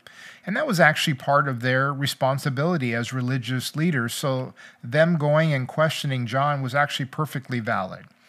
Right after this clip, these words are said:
In John chapter one, then, the Gospel of John, we read that those leaders went to him and asked him, "Who are you?" or, "Who do you claim to be?"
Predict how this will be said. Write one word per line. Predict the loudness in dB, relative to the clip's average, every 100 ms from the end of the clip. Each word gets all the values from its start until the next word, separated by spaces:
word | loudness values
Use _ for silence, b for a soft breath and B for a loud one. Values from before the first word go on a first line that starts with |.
| B B B B B
In | 0 2
John | 4 4 4
chapter | 6 4 4 -2
one, | -2 2 2 2
then, | 2 0
the | 0
Gospel | 0 -2 -2 -2
of | -2 -2
John, | -2 -2
we | -2 0
read | 2 2 2
that | -2
those | -2 -4 -2
leaders | -2 0 -2 -4 -2
went | 0 0 -2
to | 0
him | 0 0
and | -2 2
asked | 2 0 -2
him, | -2 -2 -8 B
"Who | -2 4
are | 6 6 6
you?" | 4 2
or, | 2 0 0 -2 0
"Who | 4
do | 4
you | 2
claim | 0 0 0 0
to | -2
be?" | 0 0 -2